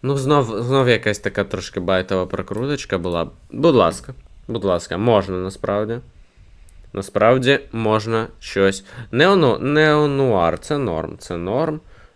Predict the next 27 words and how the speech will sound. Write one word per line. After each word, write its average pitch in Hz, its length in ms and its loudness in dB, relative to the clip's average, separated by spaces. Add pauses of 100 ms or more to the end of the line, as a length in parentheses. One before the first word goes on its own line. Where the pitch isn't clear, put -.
Ем, 90 920 -4 (100)
так. 78 320 -4 (880)
Це 127 440 4
дві 117 320 0
тисячі. - 600 -2 (440)
Відк-, 117 360 -2 (260)
може, 123 240 2
два? 117 300 2 (760)
Давайте 156 320 10
два. 113 280 4 (200)
Все - 200 4
одно 120 220 6
мені. 98 260 -2 (400)
Будь 117 140 2
ласка. 110 340 2 (680)
Ну, 143 80 2
зараз 170 280 8
дві 143 140 4
фігні 123 480 2 (460)
по 110 180 2
лозіці. 101 560 0
Ну, 143 140 -6
так, 80 280 -10 (300)
дві 98 200 -6
фігні 101 400 -10
просто 104 420 -6
видає. 104 640 -2